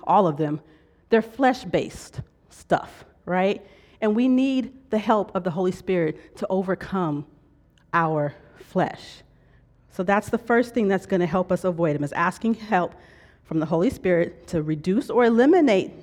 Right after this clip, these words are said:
the desire for these things. But then at the same time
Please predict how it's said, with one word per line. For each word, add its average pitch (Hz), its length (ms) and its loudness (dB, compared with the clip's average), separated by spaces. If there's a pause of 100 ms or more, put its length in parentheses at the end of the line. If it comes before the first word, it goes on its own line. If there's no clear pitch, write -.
(240)
the 180 80 -2
desire 180 500 2
for 262 160 -2
these 165 240 0
things. 147 380 -4 (460)
But 233 160 2
then 277 160 0
at 254 140 -4
the 247 100 0
same 349 420 0
time - 400 -4